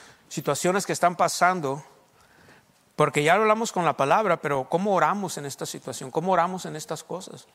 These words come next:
Y es parte también, es, es nuestro deber como hijos de Dios.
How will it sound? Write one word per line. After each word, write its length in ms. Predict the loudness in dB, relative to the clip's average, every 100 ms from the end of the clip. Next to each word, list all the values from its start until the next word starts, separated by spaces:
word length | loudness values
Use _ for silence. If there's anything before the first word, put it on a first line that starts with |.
| _ _ _ -20 -20 _ -2
Y 140 | 0
es 120 | 0
parte 420 | 0 0 0 -6 -4
también, 460 | -2 -2 -6 -4
es, 220 | -6 -4
es 100 | -4
nuestro 360 | -4 -6 -4 -2
deber 480 | -2 -4 -6 -6 -6
como 240 | -6 -6
hijos 260 | -8 -10 -10
de 140 | -10
Dios. 560 | -8 -8 -8 -10 -16